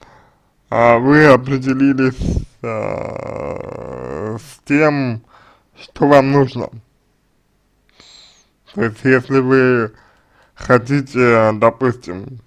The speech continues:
с ней поговорить, если вы хотите с ней пообщаться, если вы хотите, а, просто наладить контакт, если у вас нет какой-то, какой-то вот цели, как вы, как вы, как вы говорите, развести ее на секс,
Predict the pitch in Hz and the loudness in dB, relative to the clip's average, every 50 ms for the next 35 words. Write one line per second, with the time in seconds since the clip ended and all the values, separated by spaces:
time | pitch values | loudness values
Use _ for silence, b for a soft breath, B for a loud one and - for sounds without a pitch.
0 | _ _ - - - - 123 123 120 117 113 - 120 117 113 117 113 113 113 113 | _ _ -20 -16 -10 -6 -4 -2 -2 -2 -2 -2 -4 -2 0 0 2 2 2 2
1 | 117 127 131 127 127 110 98 - - - 110 107 - - 120 117 120 143 123 120 | 2 0 -2 -4 -6 -12 -16 -14 -10 -10 -8 -8 -8 -6 -8 -8 -6 -8 -10 -10
2 | 123 139 - _ - 120 120 117 117 - - 208 208 - - - 127 123 123 123 | -10 -16 -16 _ -8 -6 -6 -6 -6 -8 -8 -6 -6 -6 -6 -2 2 2 2 2
3 | 120 - _ - 110 - - - 107 107 - 113 110 110 113 - - - - - | 0 -4 _ -12 -12 -12 -10 -12 -10 -8 -6 -6 -6 -6 -6 -8 -10 -10 -8 -8
4 | 95 92 90 - B B B B B B B B B B B _ - - 117 117 | -8 -8 -8 -10 B B B B B B B B B B B _ -4 -2 0 2
5 | 117 113 113 113 - - 131 131 131 127 131 - 127 123 120 120 120 123 127 123 | 2 2 0 -2 -4 -2 0 2 2 0 0 -4 -6 -4 -2 0 2 2 0 0
6 | 117 110 - - - 120 120 117 - 127 127 127 123 117 - - - 120 117 113 | -4 -10 -10 -6 -4 -4 -4 -4 -2 0 2 2 2 0 -4 -8 -8 -4 -4 -4
7 | 110 - 120 117 117 113 120 120 117 110 - - 120 123 131 123 117 - - 117 | -4 -4 -4 -2 -2 0 0 0 -2 -2 -6 -6 -4 -2 -2 -2 -2 -2 0 0
8 | 110 - - - 123 120 117 - 110 - - - 123 113 110 - - 123 113 - | 0 0 0 -4 -4 -4 -4 -8 -20 -20 -10 -6 -6 -6 -4 -4 -6 -6 -4 -4
9 | 117 117 117 110 110 _ _ - - - 214 135 131 127 123 117 117 - 113 - | -4 -4 -4 -4 -6 _ _ -20 -10 -4 -2 0 0 0 0 -2 -2 -4 -6 -6
10 | _ - - 120 - - 123 123 123 - - - - - 135 135 131 127 127 120 | _ -8 -8 -8 -6 -6 -6 -6 -8 -10 -14 -20 -10 -4 -2 0 0 0 2 2
11 | 120 120 120 120 117 113 - 117 117 107 - B B B B B B B B B | 2 2 0 -2 -4 -4 -4 -4 -4 -4 -4 B B B B B B B B B
12 | B B B B - 120 120 117 120 113 117 123 135 127 123 - - - 139 135 | B B B B -4 -2 0 0 0 0 2 2 2 0 -2 -6 -6 -2 0 0
13 | 131 127 117 - - - - _ - 123 120 123 123 123 127 120 120 127 127 127 | 0 0 -2 -4 -8 -14 -14 _ -6 -4 -2 0 0 0 0 0 0 2 2 2
14 | 123 - - - - 185 202 208 208 - - | 0 -2 -4 -2 0 2 2 2 0 -4 -10